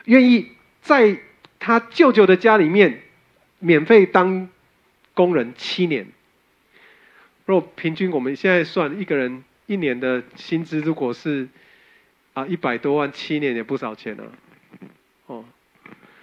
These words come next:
他愿意用七年工资的代价来娶拉结，因为，哦，圣经形容什么？二十节，你看到、哦，他形容说呢，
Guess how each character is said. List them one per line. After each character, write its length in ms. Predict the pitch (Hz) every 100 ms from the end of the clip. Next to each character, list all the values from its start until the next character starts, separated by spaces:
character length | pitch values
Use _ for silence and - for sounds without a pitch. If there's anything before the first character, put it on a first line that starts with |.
| _ _ _ _ _ _
他 260 | - 214 196 - _ -
愿 280 | 240 214
意 260 | 214 196 151 -
用 260 | 254 220
七 300 | - - 285
年 180 | 285 202
工 180 | 214 233
资 120 | 254
的 100 | 220
代 180 | 208 226
价 380 | 208 233 190 -
来 280 | - 170 185
娶 440 | 202 - - 143 120
拉 240 | 147 143
结， 160 | 143 131
因 160 | 202
为， 180 | 208 175 - - _ _ _ _ _ _ _ _ _ _ _ _ _ _ _ _ _ _ _ _
哦， 160 | 180 151 - _
圣 220 | - 262
经 140 | 262
形 160 | 240 226
容 160 | 202
什 80 | 190
么？ 120 | 170 143
二 100 | 240
十 140 | 233
节， 160 | 214 180
你 120 | 160
看 120 | 165
到、 100 | 202
哦， 40 | 175
他 80 | 202
形 160 | 190
容 100 | 185
说 140 | 185 196
呢， 220 | 180